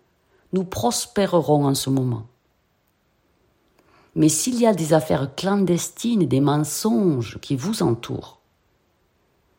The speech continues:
ils auront un potentiel de nuisance très élevé.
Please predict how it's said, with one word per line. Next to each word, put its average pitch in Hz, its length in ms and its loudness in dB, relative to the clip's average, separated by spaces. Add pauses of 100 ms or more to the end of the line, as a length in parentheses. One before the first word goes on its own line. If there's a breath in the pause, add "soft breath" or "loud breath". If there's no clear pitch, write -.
(440 soft breath)
ils 147 180 -2
auront 160 220 4
un 139 140 2
potentiel 196 880 0
de 123 80 0
nuisance 147 720 2 (300 soft breath)
très - 320 -8
élevé. 120 400 -6